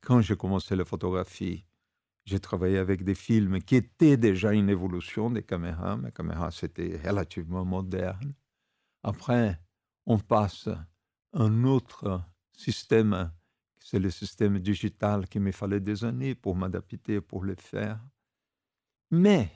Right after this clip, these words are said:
si je compare mon travail au travail d'un écrivain, l'écrivain, il voit peut-être une évolution sur son stylo, sur la manière d'écrire.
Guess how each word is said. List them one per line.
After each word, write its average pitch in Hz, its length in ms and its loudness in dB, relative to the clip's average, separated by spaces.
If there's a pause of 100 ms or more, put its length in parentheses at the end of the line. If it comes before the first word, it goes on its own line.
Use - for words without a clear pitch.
(640)
si - 200 0
je 180 100 4
compare 107 840 0 (320)
mon 120 140 2
travail 98 560 0 (420)
au - 40 -18
travail 107 320 0
d'un 104 140 0
écrivain, 107 720 -6 (920)
l'écrivain, 123 680 0 (380)
il 117 120 4
voit 104 300 2
peut-être 110 440 -2
une 113 120 2
évolution 104 720 -2 (500)
sur 113 520 -6 (400)
son 104 300 0
stylo, - 480 -8 (720)
sur - 260 -6
la 101 140 0
manière 98 500 0
d'écrire. 95 640 -10